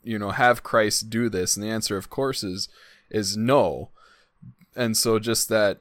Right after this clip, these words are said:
powerful image of your body, you know, you should treat as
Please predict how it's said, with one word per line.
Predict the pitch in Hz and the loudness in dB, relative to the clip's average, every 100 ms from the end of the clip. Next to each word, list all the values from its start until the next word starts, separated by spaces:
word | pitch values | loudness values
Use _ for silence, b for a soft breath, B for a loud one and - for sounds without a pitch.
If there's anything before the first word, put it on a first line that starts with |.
| _ - | _ -2
powerful | 117 139 135 - 113 107 - | 6 6 6 2 0 0 -2
image | 123 131 107 101 117 - | -2 0 -2 -4 -10 -8
of | 95 101 98 107 - _ _ _ _ _ 107 | -4 -4 -4 -8 -18 _ _ _ _ _ 4
your | 131 156 | 8 8
body, | 127 110 110 107 104 107 - | 8 8 6 2 -2 -6 -8
you | 117 | -4
know, | 104 | -2
you | 98 98 | -4 -4
should | - 107 | -8 -8
treat | - 120 110 107 - - | -2 0 -2 -4 -10 -2
as | 113 107 101 - - | 2 2 0 -4 -6